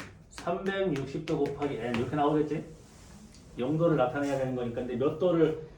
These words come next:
몇 바퀴를 돌아서 영 도인지는 모르는 거니까. 이해되지?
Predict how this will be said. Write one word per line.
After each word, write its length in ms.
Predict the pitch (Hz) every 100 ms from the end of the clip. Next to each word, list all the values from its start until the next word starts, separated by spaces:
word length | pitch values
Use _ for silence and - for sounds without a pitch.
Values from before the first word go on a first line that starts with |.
| - -
몇 180 | 131 143
바퀴를 400 | 208 196 170 156
돌아서 320 | 143 165 156
영 120 | 139
도인지는 380 | 143 143 120 101
모르는 300 | 101 120 110
거니까. 280 | 98 95 -
이해되지? 460 | 101 110 98 127